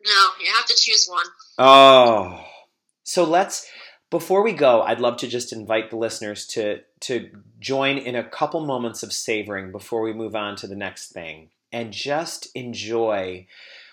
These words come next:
Speaker 2: what it was that from this conversation gave you hope and strength today. What was it that,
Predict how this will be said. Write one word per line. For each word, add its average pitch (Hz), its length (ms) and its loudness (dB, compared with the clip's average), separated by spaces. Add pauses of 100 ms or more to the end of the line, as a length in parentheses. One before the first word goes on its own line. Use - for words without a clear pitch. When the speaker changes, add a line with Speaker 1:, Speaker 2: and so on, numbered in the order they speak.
Speaker 2:
what 131 320 2
it 143 160 -2
was 120 400 0
that 110 180 -4
from 120 240 -6
this 117 160 -8
conversation 104 840 -8
gave 101 280 -8
you 95 200 -8
hope 85 400 -12 (260)
and 98 240 -8
strength 85 560 -14 (240)
today. 87 580 -14 (1120)
What 135 380 -2
was 120 300 4
it 87 400 -8 (140)
that, 104 540 -4